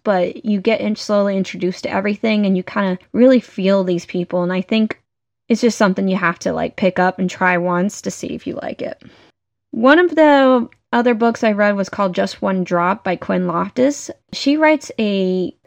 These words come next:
Wolf Shifter series, and this is the third book in the series. These series is based off of, like, these, uh, three best friends of each other. The first two books is about Jacqueline and Fane's romance, their f-, mates, and now it's about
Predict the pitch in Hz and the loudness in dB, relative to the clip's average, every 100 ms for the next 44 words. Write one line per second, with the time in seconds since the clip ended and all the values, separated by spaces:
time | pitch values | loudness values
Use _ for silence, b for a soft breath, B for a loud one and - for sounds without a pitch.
0 | - 180 180 196 220 - - 208 202 233 | -10 -6 -2 -2 -2 -6 -4 -4 0 2
1 | 240 247 - 254 262 277 277 - - 208 | 2 2 0 2 4 4 2 -2 -6 -2
2 | 190 202 233 226 254 226 190 196 165 190 | -2 -2 -4 -4 -4 -2 0 0 0 -2
3 | 190 196 180 - 175 185 208 220 - 240 | 0 -2 -2 -2 -2 0 0 -4 0 4
4 | 320 - - 247 254 247 233 220 196 196 | 4 4 4 6 8 6 4 0 2 2
5 | 190 - 190 180 196 175 175 180 180 170 | 2 2 0 2 0 0 -2 -2 -2 -2
6 | _ 202 196 190 - - 185 180 - 202 | _ -6 -2 -2 -4 -2 0 0 -2 0
7 | 196 208 208 - - 185 220 - - - | 2 0 -2 -6 -2 2 2 0 -8 2
8 | 202 185 185 - 180 185 - 175 175 175 | 4 4 2 -2 -4 -4 -2 0 2 2
9 | 175 - 214 220 - 226 190 190 196 - | 0 0 0 0 -2 0 2 0 0 -4
10 | 190 190 185 175 185 175 - 208 196 208 | -2 2 2 2 2 2 2 0 2 2
11 | 220 - 185 185 185 - 202 190 180 180 | 2 2 0 2 0 -2 -2 0 2 0
12 | 175 180 - - _ b b b - 185 | 0 -2 -6 -18 _ b b b 0 2
13 | 180 - - 202 196 185 - - 196 190 | 0 -12 -4 0 2 0 -2 -4 0 2
14 | 185 190 196 185 175 175 | 2 0 2 4 4 2